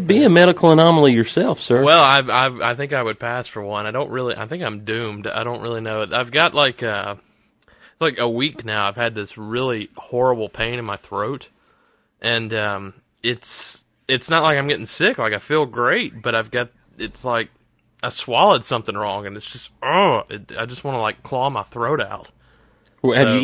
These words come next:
Speaker 2: eaten any chicken wings lately?
Speaker 1: I've not eaten any chicken wings. Thank you,
Speaker 2: Have you
Speaker 1: though.
Speaker 2: eaten any fish lately?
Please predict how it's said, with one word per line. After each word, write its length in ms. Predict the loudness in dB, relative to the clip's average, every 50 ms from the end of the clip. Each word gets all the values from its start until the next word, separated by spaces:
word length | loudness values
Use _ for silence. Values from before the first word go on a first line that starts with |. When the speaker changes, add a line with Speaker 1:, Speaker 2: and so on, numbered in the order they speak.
| 4
Speaker 2:
eaten 120 | 6 8 8
any 200 | 8 8 8 6
chicken 340 | 4 2 4 6 6 6 6
wings 220 | 6 4 4 2
lately? 340 | 2 0 0 0 -4 -8 -8 -2
Speaker 1:
I've 180 | 0 0 0 2
not 180 | 0 0 0
eaten 160 | 0 -2 -4
any 200 | -6 -8 -10 -10
chicken 340 | -8 -8 -8 -8 -8 -10 -12
wings. 240 | -14 -14 -16 -16 -10
Thank 240 | -8 -6 -6 -6 -4
you, 60 | -2
Speaker 2:
Have 100 | -2 0
you 60 | 2
Speaker 1:
though. 60 | 2
Speaker 2:
eaten 120 | 2 4 6
any 160 | 6 6 4
fish 340 | 4 2 0 0 0 0 0
lately? 280 | 0 0 0 -6 -14